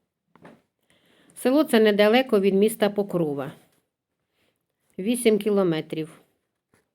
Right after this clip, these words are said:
Загальна площа будиночку сто десять квадратних метрів. Земельний участок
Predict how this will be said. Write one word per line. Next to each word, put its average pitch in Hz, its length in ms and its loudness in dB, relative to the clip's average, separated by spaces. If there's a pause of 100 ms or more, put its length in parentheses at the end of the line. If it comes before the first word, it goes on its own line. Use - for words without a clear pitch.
(720)
Загальна 208 520 2
площа 226 400 -2
будиночку 165 760 -4 (1700)
сто 240 260 -2
десять 247 520 -2 (140)
квадратних 208 760 -4
метрів. 170 520 -8 (3250)
Земельний 269 580 4
участок 277 680 0